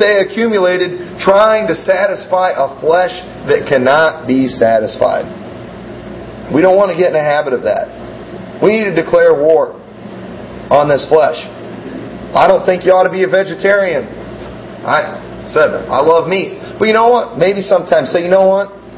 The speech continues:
I'm gonna go a week without meat." Why? Just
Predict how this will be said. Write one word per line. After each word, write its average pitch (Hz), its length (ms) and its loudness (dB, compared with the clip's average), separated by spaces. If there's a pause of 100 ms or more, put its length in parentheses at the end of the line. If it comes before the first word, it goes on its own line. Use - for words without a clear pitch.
(420)
I'm 165 160 6
gonna 165 160 4
go 147 400 4 (1120)
a 165 80 6
week 160 320 0 (1040)
without 147 320 2
meat." 139 320 -2 (800)
Why? 208 960 0
Just 190 240 2